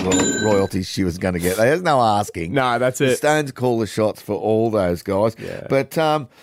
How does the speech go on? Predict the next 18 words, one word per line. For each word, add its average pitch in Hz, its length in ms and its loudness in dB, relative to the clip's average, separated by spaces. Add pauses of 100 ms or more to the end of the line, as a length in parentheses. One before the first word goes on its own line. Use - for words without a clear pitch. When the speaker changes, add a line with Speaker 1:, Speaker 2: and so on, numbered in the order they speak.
(120)
Speaker 1:
but 147 160 -2
this 208 200 -4
is, 214 200 -2
th-, 135 260 -10
th-, 175 160 -6
this 214 180 -2
song, 131 340 -2
um, 113 440 -2
uh, 101 340 2 (100)
Sweet 143 300 2
Home 117 200 -4
Alabama. 113 500 0
Speaker 2:
Yes. 156 420 -2 (300)
Speaker 1:
A 147 100 -4
few 220 160 -4
years 170 300 2
ago, 113 340 0
or 104 160 -2